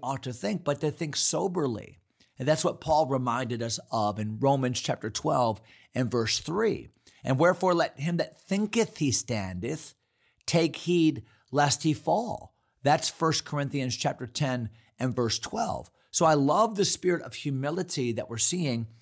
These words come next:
in verse number nineteen. Verse twenty, "And he answered and said unto them, It is one of the twelve that dippeth with me in the dish." Now,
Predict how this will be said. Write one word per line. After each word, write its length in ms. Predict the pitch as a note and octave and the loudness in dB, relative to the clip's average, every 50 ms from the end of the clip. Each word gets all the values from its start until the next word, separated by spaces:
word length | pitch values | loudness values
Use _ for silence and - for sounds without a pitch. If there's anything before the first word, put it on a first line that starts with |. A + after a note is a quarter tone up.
| - _ _ _ _ _ | -20 _ _ _ _ _
in 200 | - C#3+ D3 C#3+ | -2 0 0 2
verse 260 | B2+ D3 D3 C#3 - - | 2 2 2 2 2 0
number 240 | C#3 B2+ A#2 A#2 | 0 0 2 2
nineteen. 640 | A#2 A2+ G#2+ G2+ G2+ - - G3+ G#3 C#3+ G2 F2 F2+ - _ _ _ _ _ _ _ _ _ - - _ | 0 0 -2 -2 -2 0 0 2 2 2 0 -2 -4 -8 _ _ _ _ _ _ _ _ _ -20 -10 _
Verse 220 | - B2 D3+ D3+ - | 2 2 4 4 4
twenty, 600 | - - E3 G#3+ B3 B3 F#3 C3+ C3+ D3+ C#3+ - _ _ _ _ _ _ _ _ | 2 0 2 2 2 2 2 0 0 -2 -6 -8 _ _ _ _ _ _ _ _
"And 160 | - D3 D#3+ | 0 4 4
he 120 | E3 D#3 - | 4 4 4
answered 440 | D3 E3 F3+ F3 - D3+ C#3+ C#3 C3+ | 2 2 4 4 4 4 2 0 2
and 100 | C3+ B2 | 2 2
said 300 | - - F#3 E3+ E3 - | 2 4 4 4 4 2
unto 260 | - B2+ B2+ A2+ A#2 | 0 -2 -2 0 -2
them, 460 | G#2+ G#2 G#2+ G#2+ A2 A2+ C3 A#2+ - _ _ _ _ _ _ _ _ | -2 -2 -2 -4 -4 -4 -6 -8 -10 _ _ _ _ _ _ _ _
It 140 | C#3+ D#3 D3+ | 2 4 4
is 120 | D#3 C#3 G#2+ | 4 4 2
one 280 | F#2+ B2 C3+ D3 D3+ | 2 2 2 2 2
of 100 | D#3+ E3 | 2 0
the 80 | G3 F#3 | 0 -2
twelve 640 | F3+ - F3+ G#3 A3 G3+ - - - - - - - _ _ _ _ _ _ _ _ _ _ _ - | -2 -4 -4 -4 -4 -4 -6 -6 -6 -10 -10 -10 -12 _ _ _ _ _ _ _ _ _ _ _ 0
that 280 | C3+ B2 G#2+ A2+ - | 0 0 0 0 0
dippeth 380 | - D#3 D#3+ E3 F#3+ D#3 - - | 2 2 2 0 -4 -6 -4 -2
with 200 | E3 E3 C3 A#2 | -2 -2 0 0
me 380 | C3 B2+ A#2+ A#2+ A#2 A#2 A2+ - _ _ _ _ | 0 0 0 0 -2 -2 -6 -10 _ _ _ _
in 160 | - C3 A#2 | -4 -2 -2
the 100 | G#2 A2+ | 0 -2
dish." 540 | G#2 G2 G#2+ E2+ - - - - - - _ _ _ _ _ _ _ _ _ _ _ _ | -2 -4 -6 -6 -4 -4 -2 -2 -4 -6 _ _ _ _ _ _ _ _ _ _ _ _
Now, 380 | E3+ F3+ E3+ C#3 A#2 G#2 - | 2 2 4 4 2 0 -6